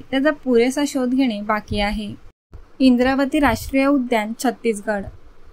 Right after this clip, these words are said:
ज्यांना देशाच्या मध्यवर्ती प्रदेशात फिरायचे आहे, त्यांच्यासाठी इंद्रावती राष्ट्रीय उद्यान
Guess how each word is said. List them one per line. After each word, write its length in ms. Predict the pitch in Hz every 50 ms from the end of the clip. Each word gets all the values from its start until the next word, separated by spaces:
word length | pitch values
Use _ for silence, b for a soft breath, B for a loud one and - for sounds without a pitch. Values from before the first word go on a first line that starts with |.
| - - - 254 240
ज्यांना 380 | 294 302 311 302 269 220 202
देशाच्या 500 | 208 214 220 247 240 - 285 285 - 320
मध्यवर्ती 640 | 302 285 240 226 208 - 254 277 277 285 269 269 311
प्रदेशात 500 | 302 294 285 254 233 262 269 254 285 277 262 - -
फिरायचे 440 | 247 233 226 226 226 233 240 269
आहे, 280 | 269 262 247 226 214 190 185 - - - - - - - - - -
त्यांच्यासाठी 640 | 254 240 233 233 233 269 285 - 320 294 285 - 202 - - -
इंद्रावती 580 | 240 247 240 233 240 254 262 277 269 277 302
राष्ट्रीय 440 | 294 247 220 220 - - 269 269 277
उद्यान 420 | 294 302 277 247 - 214 202 196